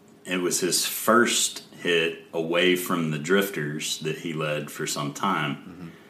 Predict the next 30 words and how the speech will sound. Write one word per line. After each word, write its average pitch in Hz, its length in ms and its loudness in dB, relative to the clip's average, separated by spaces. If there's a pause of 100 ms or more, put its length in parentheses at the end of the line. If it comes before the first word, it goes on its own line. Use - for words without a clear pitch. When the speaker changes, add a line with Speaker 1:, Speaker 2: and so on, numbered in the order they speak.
(160)
Speaker 1:
So 80 440 0
it's 80 120 -2
always 95 340 4
nice 87 360 0
to 78 200 -2
hit 90 260 -4
big 85 240 2
with 78 200 -6
your 73 80 -4
first. 82 480 0
But 82 100 -4
again, 78 640 0 (320)
Aretha 82 720 0
Speaker 2:
Mm. 80 320 -6 (600)
Yeah. 73 220 -6 (480)
And 104 180 4
then 123 200 8
to, 104 180 0
to - 220 -2
close 110 480 4
the - 100 0
show, 76 560 0
she - 220 0
does, 87 460 6
uh, 71 260 0
Spirit 101 500 6
in 90 120 2
the 76 80 0
Dark. 80 560 0 (120)
Speaker 1:
Hmm. 95 280 2